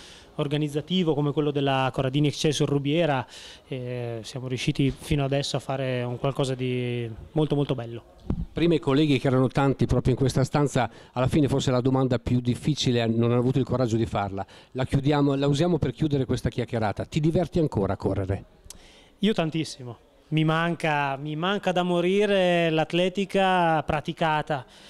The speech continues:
Speaker 1: perché in realtà ci sono dentro dalla mattina alla sera come direttore tecnico del settore giovanile, però mi manca la tensione delle gare soprattutto, e, però non ci puoi fare nulla, il tempo passa e la carta d'identità, mm, dice la verità.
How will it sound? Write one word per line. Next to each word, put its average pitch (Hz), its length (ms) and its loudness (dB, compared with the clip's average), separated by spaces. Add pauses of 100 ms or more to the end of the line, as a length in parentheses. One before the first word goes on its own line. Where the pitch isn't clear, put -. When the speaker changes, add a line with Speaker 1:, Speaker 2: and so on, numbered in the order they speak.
(120)
Speaker 1:
perché - 180 -4
in 143 40 -2
realtà 143 240 -2
ci 147 140 -4
sono 143 180 -6
dentro 143 300 0
dalla 139 160 -2
mattina 147 320 -2
alla 143 120 0
sera 175 280 2
come 156 180 0
direttore 151 420 0
tecnico 156 440 -2
del 147 140 2
settore 156 360 0
giovanile, 147 480 -2
però 165 380 0 (720)
mi 139 140 -4
manca 160 300 0
la 165 100 0
tensione 160 380 -2
delle 151 180 0
gare 151 480 0
soprattutto, 156 1080 0
e, 131 680 -2
però 135 180 -6
non 170 100 0
ci 151 120 -6
puoi 143 100 2
fare 139 240 -2
nulla, 143 340 0 (220)
il 143 120 -2
tempo 156 280 0
passa 135 360 -2
e - 20 0
la 139 100 0
carta 156 240 0
d'identità, 165 640 2 (580)
mm, 151 520 0
dice 170 260 -2
la 151 80 0
verità. 160 480 0